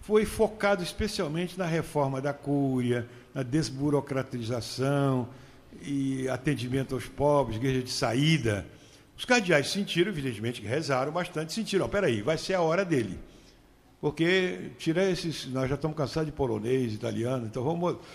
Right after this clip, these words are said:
vamos colocar agora um latino-americano." Eles esperavam, evidente, isso, né? E os jesuítas, eles primam muito pela missão. Eles não,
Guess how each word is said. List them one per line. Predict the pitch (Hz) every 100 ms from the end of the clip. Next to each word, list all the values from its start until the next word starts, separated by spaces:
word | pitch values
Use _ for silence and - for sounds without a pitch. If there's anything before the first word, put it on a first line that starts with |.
| - - -
vamos | 156
colocar | 180 170 160 147
agora | 127 147
um | 156 160
latino-americano." | 160 147 151 156 160 135 95
Eles | 95
esperavam, | - 139 104 117 - - - - -
evidente, | 135 131 139 165 -
isso, | 104 -
né? | 104 135
E | 208
os | 220
jesuítas, | 247 190 170 214 214 104 - - - - - _ _ _ _ - 135
eles | 151 165 156
primam | - 185 180 160
muito | 131 165 170
pela | 170 170 175
missão. | 196 - - 135 117 - - - - - - -
Eles | 101 113
não, | 151 165 131